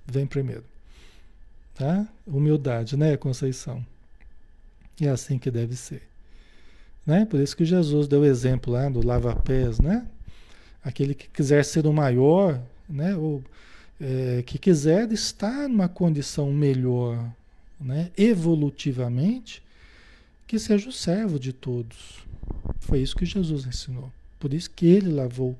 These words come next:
pé, os pés dos demais, né? Então, isso é uma coisa bem legal de, de Saulo de Tarso, né? Ele tá começando bem aqui, né?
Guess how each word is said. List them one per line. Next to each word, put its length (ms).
pé, 220
os 140
pés 520
dos 180
demais, 720
né? 160
Então, 480
isso 240
é 40
uma 160
coisa 280
bem 260
legal 440
de, 200
de 200
Saulo 380
de 120
Tarso, 540
né? 160
Ele 120
tá 140
começando 600
bem 280
aqui, 400
né? 200